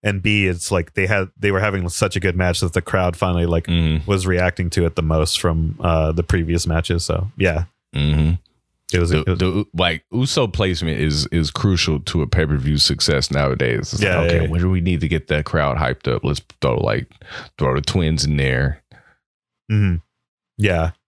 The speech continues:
Speaker 1: no, I agree. Uh, but yeah, other, other than that, did, did you have any other like, moments or highlights that you remember from the, from the event?
Speaker 2: I'm trying to remember any more, like, random observations that I had,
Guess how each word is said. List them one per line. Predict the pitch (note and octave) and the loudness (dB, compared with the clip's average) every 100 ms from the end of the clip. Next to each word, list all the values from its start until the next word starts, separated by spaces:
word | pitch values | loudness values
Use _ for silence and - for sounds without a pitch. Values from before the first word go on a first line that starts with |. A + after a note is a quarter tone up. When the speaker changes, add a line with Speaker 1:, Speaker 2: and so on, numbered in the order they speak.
| A2 | -4
Speaker 1:
no, | |
I | A2 G#2 | -2 0
agree. | G#2 E2+ F2 - _ _ _ _ _ _ _ - | -2 -2 -4 -6 _ _ _ _ _ _ _ -6
Uh, | G2+ G2+ G#2 G#2+ G#2+ G#2+ - _ - | -2 0 2 0 -2 -4 -12 _ -6
but | B2 | -2
yeah, | F#3 D#3+ | 0 2
other, | C#3 C#3+ - _ | 0 -2 -8 _
other | A#2+ B2+ | -2 0
than | B2+ A#2 | 0 0
that, | G#2 G#2+ | 0 0
did, | G#2 G2+ - | -2 -6 -8
did | G#2+ G2+ | -8 -2
you | G2+ | 0
have | G#2 | 0
any | G2+ G2 | 0 0
other | F#2+ F#2 F#2+ G#2 _ _ | 0 0 -2 -4 _ _
like, | G2+ F#2 | -2 0
moments | G2+ G2 G2 F#2 | 0 0 0 -2
or | G2 | 0
highlights | F#2+ F#2 F#2+ | 2 2 0
that | - | 0
you | F#2+ | 0
remember | F#2+ F#2+ G2 | 2 0 -2
from | - G2 | -2 0
the, | F#2+ F#2+ G2 A2 _ _ | 2 2 0 -4 _ _
from | G#2 | -2
the | F#2+ | 0
event? | F#2+ G2+ G#2 - _ _ _ _ _ _ _ _ | 0 0 -2 -6 _ _ _ _ _ _ _ _
Speaker 2:
I'm | C3+ | -6
trying | C#3 G#3+ | -2 0
to | G#3+ | 0
remember | F3+ C#3+ B2+ A2 | 0 0 0 0
any | G#2 A2 | 0 0
more, | G#2 G2 F#2+ | 0 0 2
like, | F#2 F2 E2 - _ _ _ _ _ _ _ _ _ _ _ _ | 2 2 -2 -6 _ _ _ _ _ _ _ _ _ _ _ _
random | F2+ F2+ F#2 F2+ E2+ | -2 0 2 0 0
observations | D#2+ D#2+ D2+ D2+ E2 - C#2 | 0 0 -2 0 0 0 -2
that | D2 C#2 | 0 2
I | C#2+ | 2
had, | C#2+ D#2 C2+ | 2 2 0